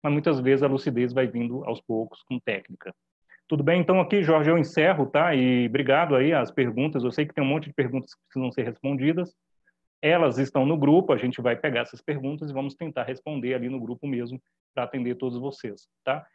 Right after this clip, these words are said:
Eu encerro aqui então essa live, tá? É uma satisfação. É, deixo aí o convite pra vocês participar desses cursos, ampliar todos esses assuntos, desenvolver sua capacidade projetiva e até a próxima, tá? Até a próxima sexta com a,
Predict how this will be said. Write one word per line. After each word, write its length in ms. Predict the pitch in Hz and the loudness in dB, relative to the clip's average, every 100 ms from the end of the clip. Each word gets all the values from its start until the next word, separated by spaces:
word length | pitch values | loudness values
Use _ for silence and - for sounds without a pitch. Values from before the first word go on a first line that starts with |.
| _ - | _ -4
Eu 120 | 139 | -4
encerro 380 | 131 135 120 127 | -2 -2 0 -2
aqui 200 | 127 135 | -2 -8
então 380 | 127 135 151 131 | -4 -4 -2 -4
essa 500 | 117 - 120 113 104 | -6 -6 -4 -4 -4
live, 520 | 110 117 143 143 151 _ _ _ _ - | -4 -4 -4 -8 -14 _ _ _ _ -8
tá? 220 | 113 139 | -6 -6
É 60 | |
uma 220 | 113 110 110 | -8 -10 -8
satisfação. 720 | 143 135 135 117 117 120 151 _ _ _ _ | -8 -6 -6 -6 -10 -12 -12 _ _ _ _
É, 260 | 117 107 107 | -8 -6 -6
deixo 320 | 110 139 139 | -2 -2 0
aí 80 | 120 | -2
o 60 | 120 | -2
convite 360 | 120 123 113 | -6 -8 -10
pra 140 | - 107 | -10 -10
vocês 400 | 113 - 139 143 | -10 -6 -6 -6
participar 500 | - - 107 - 113 | -10 -10 -14 -8 -8
desses 280 | 107 - | -10 -18
cursos, 460 | - 123 151 151 110 | -16 -6 -6 -8 -8
ampliar 640 | 123 - 117 113 123 127 | -8 -6 -8 -4 -4 -4
todos 320 | - 139 113 | -4 -6 -6
esses 260 | 110 - 104 | -12 -14 -12
assuntos, 600 | 104 - 117 143 135 _ _ | -12 -12 -12 -12 -14 _ _
desenvolver 720 | 107 107 131 120 113 104 135 | -18 -8 -8 -6 -8 -6 -8
sua 140 | 143 117 | -8 -12
capacidade 560 | - - - 113 110 - | -14 -14 -12 -8 -8 -10
projetiva 640 | 117 101 101 - 147 143 _ _ _ _ - | -16 -14 -12 -8 -8 -8 _ _ _ _ -6
e 240 | 123 135 - | -4 -4 -4
até 320 | 110 - 127 | -8 -2 -2
a 80 | 147 | -2
próxima, 420 | 131 107 - 95 | -4 -6 -10 -12
tá? 120 | 123 127 | -10 -10
Até 220 | - 135 | -6 -6
a 60 | |
próxima 340 | 135 127 - 127 | -4 -8 -8 -10
sexta 380 | - 127 - 139 | -8 -10 -8 -8
com 140 | 135 | -6
a, 340 | 123 113 104 | -6 -6 -10